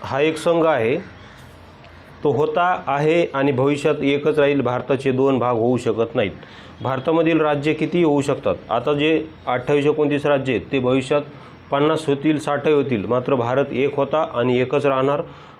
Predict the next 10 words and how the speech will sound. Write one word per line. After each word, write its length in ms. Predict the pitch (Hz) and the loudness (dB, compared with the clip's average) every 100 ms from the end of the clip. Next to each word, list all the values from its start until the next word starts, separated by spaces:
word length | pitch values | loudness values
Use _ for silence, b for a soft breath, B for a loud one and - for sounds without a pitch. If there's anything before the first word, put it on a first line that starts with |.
| B | B
म्हणून 380 | 127 160 131 - | 0 0 0 -2
कलम 360 | - 131 135 | -2 0 2
एकनुसार 540 | 135 147 143 135 139 107 | 0 0 0 0 -2 -2
भारत 260 | 107 120 123 123 | -4 -4 -2 0
एक 260 | 135 139 | -2 0
आहे 200 | 127 143 | -2 -2
आणि 320 | 156 110 117 | -2 -2 0
एकच 260 | 120 120 131 | -2 -2 -2
राहणार 300 | 123 123 123 | 0 0 -2
असं 280 | 110 107 | -2 -4